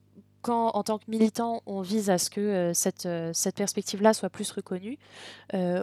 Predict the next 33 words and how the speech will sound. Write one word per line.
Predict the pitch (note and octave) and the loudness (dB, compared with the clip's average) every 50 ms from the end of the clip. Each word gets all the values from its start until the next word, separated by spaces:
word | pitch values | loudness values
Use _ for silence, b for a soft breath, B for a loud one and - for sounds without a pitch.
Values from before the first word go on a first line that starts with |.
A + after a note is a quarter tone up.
| - - | -2 -6
on | A3+ A3 A3+ A3+ A3+ G#3+ | -8 -8 -8 -4 0 0
essaye | G#3+ G#3 - - A3+ A#3 A3 | 2 2 4 4 4 6 4
d'encourager, | F#3 G3 F#3+ - G3 F#3+ F#3+ F#3 F3+ F#3+ G#3 G#3 | 2 -2 -4 -2 2 2 2 4 4 2 2 6
bah, | G3 F3+ F3 | 8 8 8
les, | F3 F3 F#3 F#3 F#3 F#3 F#3 F#3 | 8 8 6 4 4 4 4 2
euh, | F3 E3+ E3 E3 E3 E3 E3 | 2 -2 -4 -6 -8 -8 -2
les | F3 F3+ G3 G3 G3+ | 2 4 4 4 4
institutions, | G3 - - - G3+ - G3+ - - - G#3 G3+ G#3 G#3 | 2 0 -4 -6 -6 -6 -8 -8 -8 -8 -8 -8 -4 0
les | G#3 G#3 G3 F3+ | 2 2 2 2
entreprises, | F#3+ F#3 - G3+ F#3+ - - - G3+ G#3 G#3 G#3+ A3 G#3 F#3+ F#3 F3 E3+ B B B B B B B | 0 -4 -6 -8 -8 -8 -8 -6 -4 0 0 0 0 0 -2 -4 -6 -6 B B B B B B B
euh, | G3 G3 G3+ | 4 8 10
les | G3 G3 | 10 8
gouvernements | F#3+ G#3 G3+ G3+ G3+ G3 G3+ G#3 G3+ G#3+ G#3+ G#3+ A3 B B B B B B B B - | 8 6 4 4 4 4 2 -2 -4 -4 -2 -2 -4 B B B B B B B B 2
à, | F#3+ F#3 F#3+ F#3 F#3+ F#3+ F#3+ F3+ | 6 8 10 10 10 10 10 8
euh, | E3+ E3+ E3 | 6 2 -2
procéder | - - - G3+ - G#3+ G3+ F#3 G3+ G#3 G#3 G#3 - | 0 0 0 4 4 4 4 6 8 8 8 8 8
à | G3 F#3+ | 6 4
beaucoup | F3 G3+ - - | 4 0 -4 -6
plus | - - G#3+ - - G#3 | -6 -4 -4 -2 -2 0
d'aménagement | G3 F3+ F#3+ F#3 F#3 F#3 F#3 F#3 F3+ F3+ F#3 F#3+ F#3 F#3+ F#3 | 2 2 2 2 2 0 -2 -2 -2 -4 -6 -6 -6 -6 -6
de | F3+ F3+ | -4 0
l'espace | F3+ F3 E3+ - - F3+ - - | 0 0 2 0 0 -2 -2 -4
public, | - F#3 F3+ A3+ C4+ - - | -6 -4 0 0 0 2 2
par | - A#3 A3 | 2 2 2
exemple, | A#3 A3 G#3 A#3+ A#3+ B3 B3 - - - - | 2 0 -2 -4 -6 -6 -8 -10 -8 -4 -4
avec, | F3+ E3 F#3 F3+ - - | 0 0 0 0 -2 -4
euh, | F#3 F3+ | -6 -4
aussi | F3+ - - - G3+ | -2 -2 -2 -2 -2
des | - F#3 F3+ | 0 0 2
règles | - G3 F#3+ G3 - F#3 F3 - | 6 6 4 4 2 -2 -8 -8
pour | - - F#3+ - | -10 -14 -14 -16
que, | _ - G3 | _ -6 -4
euh, | G3 F#3+ F#3+ F3+ | -2 0 0 0